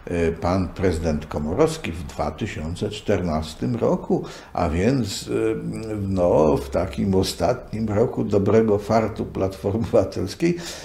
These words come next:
e, rzutem na taśmę, e, zatwierdził, e, decyzję w-, pierwszorzędnych fachowców z monu,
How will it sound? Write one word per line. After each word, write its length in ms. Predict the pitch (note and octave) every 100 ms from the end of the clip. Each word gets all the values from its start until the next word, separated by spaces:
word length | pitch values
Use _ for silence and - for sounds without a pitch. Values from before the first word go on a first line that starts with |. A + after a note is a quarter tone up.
| -
e, 520 | - G2 G2 G2 F#2+ F2
rzutem 540 | F2+ C3+ - G#2 F2+
na 140 | F2
taśmę, 520 | D2+ G2+ G2 - G#2 G#2+ - - -
e, 360 | E2+ F2+ E2+
zatwierdził, 1000 | D#2+ F2+ - - F#2 G2+ E2 C#2+ D2+ D2 - - -
e, 220 | - D#2+ D2+
decyzję 960 | D2+ E2 - G2+ E2+ D#2 D2+ D2 D2+
w-, 340 | D#2 - - -
pierwszorzędnych 840 | G2 E2+ F2 D#2+ E2 D#2 D#2 D#2+
fachowców 680 | - D#2+ F#2+ E2 - E2+ D#2+
z 40 | D2+
monu, 360 | E2 G2+ G#2+